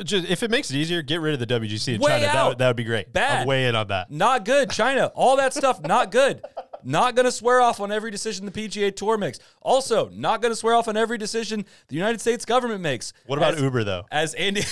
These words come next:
Speaker 2: <laughs> as Andy Ogletree pointed out many, many, many times in that interview, Saudi Arabia is an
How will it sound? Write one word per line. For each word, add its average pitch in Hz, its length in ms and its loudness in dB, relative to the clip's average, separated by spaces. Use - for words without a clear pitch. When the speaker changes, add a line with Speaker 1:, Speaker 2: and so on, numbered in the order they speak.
Speaker 2:
<laughs> - 260 -20
as 175 200 0
Andy 208 200 2
Ogletree 196 380 0
pointed 185 260 -2
out 240 300 2
many, 180 280 -2
many, 190 220 -2
many 180 240 -2
times 180 340 -2
in 180 40 -4
that 165 120 -6
interview, 170 360 -10
Saudi 151 300 -2
Arabia 190 200 -4
is 196 80 -6
an 202 80 -12